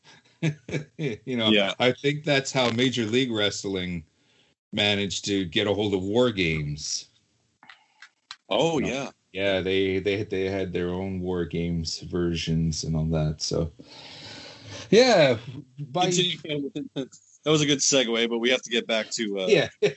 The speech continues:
Speaker 2: War Games.
Speaker 1: yes, yes, yes. So, um,
Speaker 2: yeah, so
Speaker 1: after
Speaker 2: now
Speaker 1: that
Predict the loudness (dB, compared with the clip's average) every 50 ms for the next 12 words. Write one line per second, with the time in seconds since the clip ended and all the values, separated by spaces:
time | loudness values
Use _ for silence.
0 | -2 -2 0 0 0 0 -2 _ -4 -2 -2 -2 -4 _ _ -20 -20 -14 _ -6
1 | -6 -4 -4 -6 -8 -12 -10 -6 -6 -6 -6 -6 -8 -8 -6 -4 -2 -2 -2 -2
2 | -6 -14 _ _ _ _ _ _ _ -20 _ _ _ _ _ -14 -8 -6 -4 -4
3 | -2 -2 0 2 2 2 0 -2 -4 -8 -8 -8 -8 -6 -8 -8 -8 -12 -18 -20
4 | _ _ _ _ _ _ _ _ -12 -12 -10 -10 -10 -10 -2 2 4 4 4 4
5 | 2 2 2 2 2 2 2 2 2 4 2 2 0 -2 -6